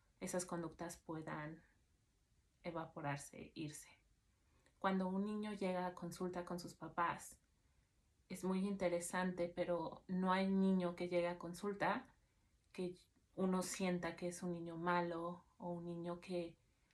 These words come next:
a propósito esté teniendo todas estas conductas.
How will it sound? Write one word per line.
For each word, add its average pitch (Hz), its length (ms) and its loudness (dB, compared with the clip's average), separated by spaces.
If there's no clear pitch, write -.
a - 160 -4
propósito 175 960 0
esté 175 880 2
teniendo 175 400 4
todas 175 280 0
estas 175 300 -6
conductas. - 800 -8